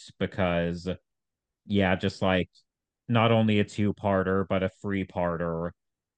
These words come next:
and one that has so much going on, and that if a modern artist was trying to do,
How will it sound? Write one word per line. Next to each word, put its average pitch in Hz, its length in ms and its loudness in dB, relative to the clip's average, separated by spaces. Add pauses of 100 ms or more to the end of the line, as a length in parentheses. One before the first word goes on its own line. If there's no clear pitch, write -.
(360)
and 110 220 2
one 107 320 4
that 104 160 0
has 101 280 0
so 104 300 0
much 101 320 0
going 95 400 0
on, 85 680 -4 (100)
and 98 240 -2
that 90 320 0 (680)
if 113 160 -2
a 107 80 6
modern 98 460 4
artist 90 560 -2
was 92 140 -6
trying 90 420 0
to 101 140 -4
do, 87 600 -2